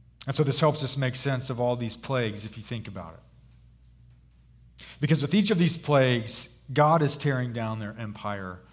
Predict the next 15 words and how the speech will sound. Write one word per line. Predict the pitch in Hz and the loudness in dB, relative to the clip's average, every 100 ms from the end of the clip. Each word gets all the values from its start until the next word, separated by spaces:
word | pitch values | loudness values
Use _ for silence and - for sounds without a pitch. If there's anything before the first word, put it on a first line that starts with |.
| - - - _ _ _ - - | -20 -20 -20 _ _ _ -20 -18
brick | 104 131 127 - | -4 -2 -2 -2
by | 110 | -6
brick. | 92 85 82 - - _ _ _ _ _ _ _ _ _ _ _ _ _ _ _ - | -6 -12 -18 -20 -20 _ _ _ _ _ _ _ _ _ _ _ _ _ _ _ -8
Because | 131 175 160 | -2 0 0
have | 156 | -2
you | 175 | 0
ever | 185 196 | 0 0
thought | 185 151 143 | 2 2 2
about | 131 127 | 0 -2
what | 123 123 | -4 -6
these | 123 113 | -8 -10
plagues | - 117 107 95 95 - 117 | -8 -6 -6 -8 -12 -12 -10
would | 98 | -10
have | 95 90 | -10 -12
done? | 87 | -16